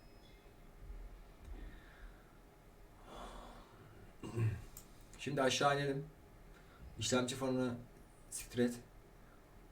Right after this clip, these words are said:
Power supp'ı geç. Sıvı soğutma geç. Hard disk, S S D'ye gel. S S D'de kankacım hemen size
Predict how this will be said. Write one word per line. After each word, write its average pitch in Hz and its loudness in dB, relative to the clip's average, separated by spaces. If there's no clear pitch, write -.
Power 123 8
supp'ı 123 4
geç. 120 4
Sıvı 123 0
soğutma 120 4
geç. 120 4
Hard 117 2
disk, 120 4
S 120 2
S 117 2
D'ye 123 8
gel. 117 4
S 123 2
S - -4
D'de 123 6
kankacım 120 4
hemen 127 4
size 113 4